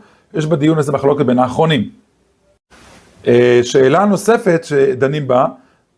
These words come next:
אה, מה מו-, מה מוגדר כמלך, שמברכים עליו ברכה, או אולי אפילו עוברים על איסור דרבנן, מה מוגדר כמלך? אז הרדב"ז נשאל, האם על איזה שליט, שליט שהוא לא מלך, שליט משמעותי,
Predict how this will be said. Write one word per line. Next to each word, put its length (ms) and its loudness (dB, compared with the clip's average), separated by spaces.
אה, 540 0
מה 220 -2
מו-, 180 2
מה 260 -2
מוגדר 400 0
כמלך, 560 -4
שמברכים 840 -4
עליו 180 0
ברכה, 540 0
או 80 0
אולי 200 2
אפילו 220 -2
עוברים 160 0
על 60 -2
איסור 240 -4
דרבנן, 400 0
מה 80 2
מוגדר 360 2
כמלך? 1000 -2
אז 140 -2
הרדב"ז 480 0
נשאל, 500 -2
האם 280 0
על 120 2
איזה 140 4
שליט, 460 0
שליט 240 0
שהוא 180 2
לא 160 4
מלך, 340 2
שליט 380 -4
משמעותי, 640 0